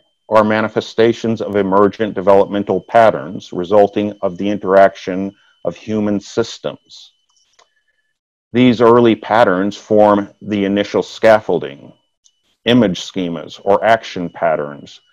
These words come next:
that structure how later experience in,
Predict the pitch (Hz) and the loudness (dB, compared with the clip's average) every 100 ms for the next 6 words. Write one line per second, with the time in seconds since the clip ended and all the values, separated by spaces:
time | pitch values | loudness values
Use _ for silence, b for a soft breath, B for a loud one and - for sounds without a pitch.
0 | _ _ _ 104 - - - 127 - - | _ _ _ -6 -6 -6 2 2 0 -2
1 | 107 101 110 104 101 110 113 110 98 - | -2 2 2 4 4 2 4 2 2 -6
2 | - 101 98 - 101 101 107 | -6 -4 -4 -6 -6 -6 -8